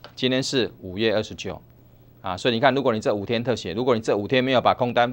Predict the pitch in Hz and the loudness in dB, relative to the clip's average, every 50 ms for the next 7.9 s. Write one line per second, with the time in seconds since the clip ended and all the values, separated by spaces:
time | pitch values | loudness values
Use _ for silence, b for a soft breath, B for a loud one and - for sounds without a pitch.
0 | 120 - - 110 107 - 101 82 - - - - - - - - - _ _ _ | -4 -6 -4 -4 -4 -4 -6 -8 -10 -14 -20 -20 -20 -20 -20 -20 -20 _ _ _
1 | - - 107 92 87 87 87 107 107 - - 117 101 - 110 98 101 - 107 95 | -16 -8 -8 -6 -6 -6 -6 -8 -8 -4 -4 -6 0 2 0 2 2 2 2 2
2 | 95 104 117 117 110 98 - - 110 104 - 123 110 - 104 98 110 107 107 104 | 2 2 0 0 0 -4 -8 -12 -12 -6 -4 -4 -4 -4 -4 -6 -6 -6 -8 -6
3 | - 113 101 101 104 - 107 101 101 - 107 104 101 87 - 92 101 117 120 135 | -6 -4 -4 -4 -6 -6 -6 -6 -6 -6 -8 -8 -10 -10 -10 -8 -8 -6 -4 -2
4 | 127 117 110 113 113 b b b b b - 113 110 107 - 98 98 - 113 117 | -2 0 -2 -2 -4 b b b b b -4 -4 -2 -2 -2 -4 0 0 2 2
5 | 123 117 - - 123 120 - 127 110 104 117 113 110 110 117 104 104 - 113 95 | 2 0 0 0 0 0 0 -2 -4 -2 -2 -4 -2 0 -2 -2 -2 -2 -4 -6
6 | 85 78 b b b b b - - 240 185 170 165 175 - 214 208 185 202 190 | -6 -8 b b b b b 12 12 12 12 12 10 10 8 6 10 10 10 12
7 | 190 190 185 151 127 123 120 - - - - - - - - - 139 | 12 12 12 12 12 10 6 4 -4 -20 -20 -20 -20 -20 -8 -6 -6